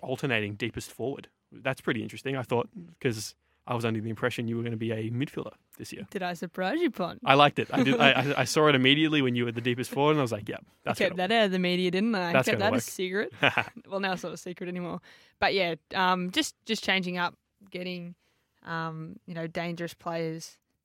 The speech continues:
Speaker 2: down there, especially Jamie Lambert. You know, she won the V F L W leading goal
Speaker 1: Yeah.
Speaker 2: kicking as a midfielder.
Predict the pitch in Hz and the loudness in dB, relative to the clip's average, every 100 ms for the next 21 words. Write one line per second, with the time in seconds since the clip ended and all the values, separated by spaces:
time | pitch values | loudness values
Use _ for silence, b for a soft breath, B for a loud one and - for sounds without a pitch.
0 | _ 170 170 175 165 165 - - 190 196 | _ -8 -6 -6 -6 -6 -8 -4 -2 0
1 | 175 - - 180 175 160 170 170 - 165 | -2 -4 -6 -4 -2 -4 -6 -6 -8 -10
2 | - - _ _ _ - 247 214 185 180 | -10 -18 _ _ _ -4 -2 -2 -2 -4
3 | 175 175 170 165 160 151 170 160 160 - | -2 -2 -4 -6 -8 -8 -8 -8 -4 -2
4 | - 180 170 165 160 170 - 170 151 | -2 -4 -8 -10 -12 -14 -10 -8 -6